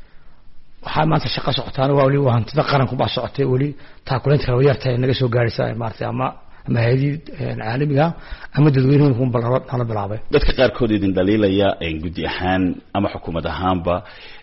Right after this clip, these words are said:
Speaker 2: een, waxay idinku eedeynayaan inaydan wax tallaabo ahba, een, qaadin oo ku filan, een, abaarta.
Speaker 1: Binaanka de, Ilaahay baa raali gelin karaa. Waxaa ku leeyahay hawsha Allah ayaana way muuqataa. Dadkuna de haddii is-,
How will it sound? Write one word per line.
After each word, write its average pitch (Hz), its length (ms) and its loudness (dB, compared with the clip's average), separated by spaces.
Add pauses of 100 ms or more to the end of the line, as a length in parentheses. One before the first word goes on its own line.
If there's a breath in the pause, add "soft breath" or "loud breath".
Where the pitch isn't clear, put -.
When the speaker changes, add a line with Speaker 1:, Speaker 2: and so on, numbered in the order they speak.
Speaker 2:
een, 95 200 0
waxay 101 220 -4
idinku 92 180 0
eedeynayaan 92 460 2 (260)
inaydan 104 280 2
wax 110 140 -2
tallaabo 90 380 -2
ahba, 87 280 -2 (160)
een, 78 240 -8 (220)
qaadin 90 380 0 (100)
oo 90 280 0
ku - 180 -8
filan, 90 440 -2 (480 loud breath)
een, 87 300 -4
abaarta. 85 560 -2 (540)
Speaker 1:
Binaanka 139 500 -2
de, - 160 -6 (680 soft breath)
Ilaahay 143 260 2
baa 131 180 4
raali 117 280 -2
gelin 123 160 -2
karaa. - 240 -8 (600 loud breath)
Waxaa 113 220 -10
ku 143 60 -4
leeyahay 135 260 0
hawsha 123 280 -2
Allah 123 180 -6
ayaana 120 240 -2
way 135 140 4
muuqataa. 107 460 -2 (640 loud breath)
Dadkuna 151 500 0
de 135 120 0
haddii 147 300 0
is-, 127 160 -4